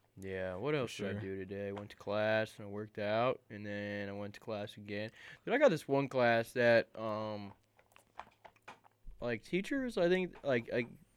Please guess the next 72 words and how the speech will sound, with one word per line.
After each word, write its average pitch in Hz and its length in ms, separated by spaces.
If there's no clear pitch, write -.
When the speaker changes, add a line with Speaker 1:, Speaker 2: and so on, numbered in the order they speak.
Speaker 1:
some 180 160
of 208 100
'em, 190 100
I 160 80
guess, 139 280
just 120 260
don't 123 180
care, 139 500
but 117 120
I 120 40
think 135 160
they 127 100
all 120 140
know 107 240
it. 123 80
Like, 113 140
if 110 60
you 139 60
don't 180 160
take 180 140
attendance, 143 540
no 120 100
one's 117 120
gonna 120 140
show 104 340
up. 104 200
Speaker 2:
Yeah. 104 340
Speaker 1:
Like, 120 100
I 117 40
have, 139 200
like, 151 140
a 101 80
hundred 120 340
and 107 120
thirty 120 260
person 110 460
lecture 101 360
hall, 120 300
and 113 80
he 104 60
doesn't 113 240
take 117 140
atten-, 107 340
or 117 80
he 113 40
takes 120 280
attendance, 123 580
like, 101 160
randomly, 131 640
but 113 80
he 127 60
has, 131 120
he's 123 160
only 139 160
done 120 180
it, 117 60
like, 104 180
four 117 220
or 104 40
five 104 240
times 107 340
this 120 180
semester, 127 520
and 113 100
so, 113 240
like, 107 260
thirty 113 280
kids 101 300
show 98 200
up 90 120
to - 60
class, 92 540